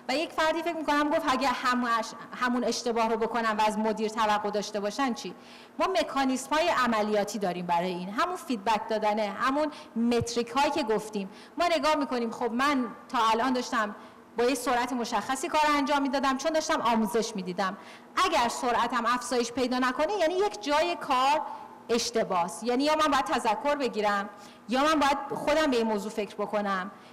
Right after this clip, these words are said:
و اگه فکر نمی‌کنم، گاهی یک چیزی هست در انگلیسی، رپریمند. رپریمند دقیقاً کاربردش اینه در سازمان‌ها. ما هیچ، اه،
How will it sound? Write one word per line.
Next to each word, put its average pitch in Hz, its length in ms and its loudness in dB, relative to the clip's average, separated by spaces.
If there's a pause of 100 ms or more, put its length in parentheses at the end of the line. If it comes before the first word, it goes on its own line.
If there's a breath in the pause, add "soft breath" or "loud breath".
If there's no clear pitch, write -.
(140 loud breath)
و 277 100 2
اگه 339 140 4
فکر 311 260 -2
نمی‌کنم، 302 480 2
گاهی 320 180 4
یک 262 220 -2
چیزی 311 220 -2
هست 302 280 2
در 247 60 0
انگلیسی، 233 440 -2
رپریمند. 214 720 -2
رپریمند 285 520 0
دقیقاً 285 360 2
کاربردش 220 540 0
اینه 170 180 -6
در 180 240 0
سازمان‌ها. 180 600 -2 (400 loud breath)
ما 302 120 2 (100)
هیچ، 381 320 0 (420)
اه، 214 320 2